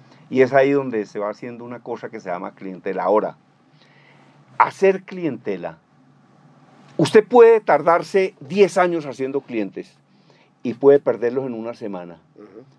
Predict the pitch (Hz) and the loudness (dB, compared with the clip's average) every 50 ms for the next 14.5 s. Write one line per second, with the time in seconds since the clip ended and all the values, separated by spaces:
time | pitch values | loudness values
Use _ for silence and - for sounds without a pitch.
0 | _ _ - 113 107 107 101 120 110 - - 123 113 113 113 120 - - - 104 | _ _ -4 -2 -2 -2 -6 -8 -12 -6 -4 -4 -4 -2 -4 -8 -8 -6 -6 -6
1 | 98 95 - 104 101 98 90 - - - 90 90 90 87 - - _ - - 98 | -6 -6 -4 -4 -4 -4 -4 -8 -14 -12 -8 -8 -8 -8 -10 -14 _ -16 -14 -12
2 | 92 90 90 90 104 98 92 87 82 90 87 92 90 90 95 90 85 82 95 87 | -12 -12 -12 -12 -10 -10 -10 -10 -10 -8 -8 -8 -6 -4 -6 -6 -6 -8 -12 -12
3 | 82 _ _ _ _ _ _ _ _ _ - 113 107 - _ _ - 101 98 104 | -14 _ _ _ _ _ _ _ _ _ -14 -14 -14 -14 _ _ -2 -2 0 0
4 | 104 101 104 110 139 131 123 123 117 107 101 95 101 92 98 107 95 - 120 123 | 0 -2 -2 -4 -8 -14 -14 -14 -12 -12 -12 -12 -14 -16 -16 -14 -12 -10 -10 -8
5 | 131 143 143 - - 143 - - - 165 165 165 - 87 85 85 85 - - - | -8 -10 -10 -10 -12 -16 -16 -12 -10 -10 -10 -10 -10 -12 -12 -12 -16 -18 -18 -20
6 | _ _ _ - - - - 110 101 101 95 92 110 110 - 127 120 117 117 120 | _ _ _ -20 -20 -6 -4 -2 0 0 -2 -4 -6 -2 2 2 2 2 0 -2
7 | 117 120 117 117 120 117 117 113 110 - 113 113 - - - - - _ - - | 0 0 0 2 2 0 0 -2 -4 -4 -6 -6 -6 -12 -20 -20 -20 _ -4 0
8 | 104 101 104 107 104 113 107 - - 104 92 - - 113 107 107 107 104 104 104 | 2 4 4 4 2 0 -2 -4 -12 -14 -14 -12 -8 -6 -4 -4 -2 -4 -4 -4
9 | 107 107 107 104 - - 104 98 92 101 110 107 101 - 110 104 - _ _ - | -2 -2 -2 -4 -6 -6 -8 -6 -6 -6 -6 -6 -6 -4 -6 -6 -6 _ _ 2
10 | 147 147 - - - 170 160 - 180 170 160 - 170 165 143 175 196 214 220 202 | 2 2 2 4 2 2 2 0 -4 -12 -4 0 0 0 0 0 0 2 2 0
11 | 160 117 - _ _ _ _ _ _ _ _ _ _ _ - _ _ _ _ _ | -2 -6 -12 _ _ _ _ _ _ _ _ _ _ _ -20 _ _ _ _ _
12 | _ _ _ _ _ - - 156 180 196 208 214 208 170 - _ - 180 151 - | _ _ _ _ _ 0 4 4 4 4 4 2 0 0 0 _ -10 -10 -8 -2
13 | 151 143 147 160 165 160 - 202 185 170 165 156 147 147 156 160 170 175 180 175 | -2 -2 -2 -4 -10 -8 -6 -6 -6 -4 -4 -6 -6 -6 -8 -8 -8 -8 -12 -8
14 | - 156 151 165 165 151 - 120 104 92 | -6 -6 -4 -4 -6 -8 -8 -10 -10 -10